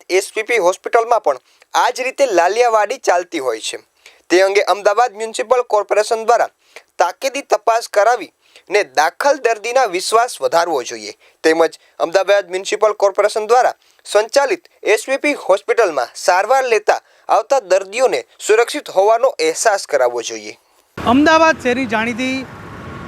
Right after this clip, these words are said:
Speaker 2: એસ વી પી હોસ્પિટલ છે, તે કોરોનાના સમયગાળા દરમિયાન જે પ્રમાણે એક નામના મેળવી હતી, પ્રશંસા થઈ હતી, પણ હવે, અ, જે કોન્ટ્રાક્ટ પદ્ધતિમાં ફેરફાર કરવાના કારણે, અ, ખૂબ જ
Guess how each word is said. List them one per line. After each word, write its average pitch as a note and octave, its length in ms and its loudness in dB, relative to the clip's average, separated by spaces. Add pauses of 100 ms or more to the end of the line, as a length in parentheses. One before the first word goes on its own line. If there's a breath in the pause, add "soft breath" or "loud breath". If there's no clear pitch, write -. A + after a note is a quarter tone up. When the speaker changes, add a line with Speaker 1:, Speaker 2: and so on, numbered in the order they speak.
(140)
Speaker 2:
એસ A3 200 -4
વી D#4 100 2
પી D#4 140 2
હોસ્પિટલ A#3 540 0
છે, B3+ 280 2 (500)
તે B3 100 0
કોરોનાના C4+ 580 2
સમયગાળા B3+ 420 0
દરમિયાન B3 280 -2
જે A3+ 80 -2
પ્રમાણે A#3+ 420 -2 (400)
એક A#3 120 -2 (680)
નામના B3+ 360 2
મેળવી C4 260 0
હતી, B3 120 -4
પ્રશંસા B3 520 -2
થઈ B3 200 0
હતી, B3+ 220 -6 (480)
પણ B3 100 2
હવે, A#3 420 2 (400)
અ, G#3 120 0
જે G#3+ 180 0
કોન્ટ્રાક્ટ A3+ 480 0
પદ્ધતિમાં B3+ 500 2
ફેરફાર A#3+ 340 0
કરવાના B3 360 0
કારણે, B3+ 380 2 (400)
અ, A3+ 140 4
ખૂબ A#3 280 0
જ D4+ 40 2